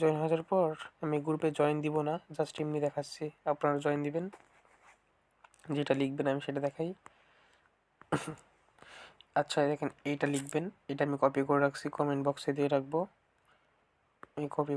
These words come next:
করে রাখলাম, দিয়ে গ্রুপে পোস্ট করে দিবেন। আমি পোস্ট করে, উম, করে দিলাম, সমস্যা নেই,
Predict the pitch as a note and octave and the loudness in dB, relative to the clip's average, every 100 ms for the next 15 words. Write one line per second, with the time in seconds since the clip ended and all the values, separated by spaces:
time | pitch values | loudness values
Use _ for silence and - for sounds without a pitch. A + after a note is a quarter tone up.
0 | C#3+ D3 D3 E3+ F3+ E3 G#3 F#3+ F#3 _ | 2 2 2 2 -2 0 -2 -4 -6 _
1 | _ _ _ _ _ _ _ _ - D3+ | _ _ _ _ _ _ _ _ -8 -2
2 | D#3+ E3 E3 B3+ F4 - - _ - - | 2 2 2 0 0 -14 -20 _ -20 0
3 | A3 - - C#3+ C#3 C3+ C3+ D3 D3+ D#3+ | 2 2 0 0 0 -4 -2 -2 -2 -6
4 | - - D#3 D#3+ E3 - - D3 D3+ D3+ | -6 -4 -2 -2 -4 -8 -12 -6 -4 -2
5 | D3 D#3+ D#3 D3+ D3+ D3+ D#3+ D3 - C#3+ | -2 0 0 -2 -4 -2 -2 -2 -2 -4
6 | E3 | -4